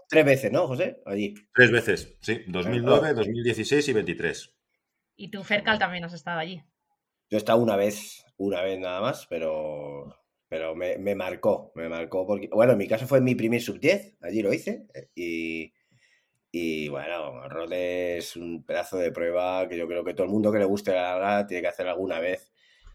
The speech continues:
Speaker 1: Si puede entrar, porque cada vez es más complicado y más difícil, ¿eh? Eh, hay varias maneras, ahora lo comentamos, de entrar y tal, pero, joder, es muy, muy difícil.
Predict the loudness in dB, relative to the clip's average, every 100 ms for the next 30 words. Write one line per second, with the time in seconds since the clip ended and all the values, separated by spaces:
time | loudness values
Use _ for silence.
0 | _ -2 6 8 10 8 8 10 8 6
1 | 0 0 2 2 0 0 0 0 2 -2
2 | -4 0 4 4 4 -2 -4 -6 -6 -4
3 | -4 -4 -6 -4 -4 -6 -6 -8 -12 -16
4 | -6 2 6 6 6 4 6 6 6 4
5 | 2 4 2 2 0 0 0 2 0 2
6 | 0 2 -2 -2 -2 -4 -6 -8 -8 -10
7 | -14 -12 -10 -10 -12 -12 -12 -14 -20